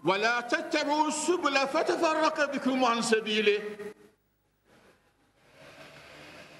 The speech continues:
Muhakkak ki en doğru yol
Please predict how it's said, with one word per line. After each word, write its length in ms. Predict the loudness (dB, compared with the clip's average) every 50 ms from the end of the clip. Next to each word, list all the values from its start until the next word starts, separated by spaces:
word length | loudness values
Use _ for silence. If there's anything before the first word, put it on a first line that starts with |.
| -20 -20 -20 -14 -14 -14 -10 -2
Muhakkak 760 | 2 2 4 4 4 0 0 -2 -4 -2 0 0 0 0 -2 -2
ki 460 | 0 0 2 2 2 0 -2 -2 0 0 0 0
en 200 | 0 -2 -2 0
doğru 280 | 2 2 4 2 4 4
yol 300 | 4 4 4 2 2